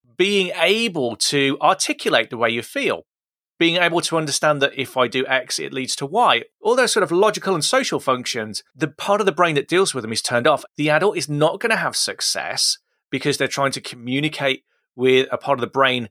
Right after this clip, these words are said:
that isn't available to the child, and the child just gets more frustrated 'cause they feel like the adult doesn't understand them. Also, another problem they'll have trying to resolve the issue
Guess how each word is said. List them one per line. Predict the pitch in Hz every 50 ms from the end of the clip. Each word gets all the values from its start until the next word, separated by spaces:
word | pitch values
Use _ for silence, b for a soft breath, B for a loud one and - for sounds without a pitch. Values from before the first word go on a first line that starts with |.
| _ _ -
that | 131 135
isn't | 127 117 123 127
available | 113 - - 135 131 156 196 190 151 135
to | - -
the | 107 110
child, | 104 - 101 90 90 95
and | 120 135
the | 147
child | 147 - - - - -
just | - 131 -
gets | - 147 - -
more | 135 123 113
frustrated | - 139 139 - - 277 262 - - -
'cause | - 110
they | - 117 98
feel | - 131 117
like | 110 117 -
the | 117 110
adult | 101 101 107 110 - _ _ _ -
doesn't | - 120 113 110 107 107 107 - _ -
understand | - 110 107 104 104 107 - - 165 170 160 127 104
them. | 92 85 - _ _ _ _ _ _ _ _ _ _ _
Also, | - 247 285 311 285 - - - 113 90 98 156 180 185 -
another | 127 123 139 160 214 254 277 262
problem | - - 135 117 - 120 110 104
they'll | 107 104 98
have | - 107 98 101
trying | - - - 117 110
to | 107
resolve | 107 113 - 120 117 113 98
the | 104 113 107 117
issue | 113 - - - 117 107 104 104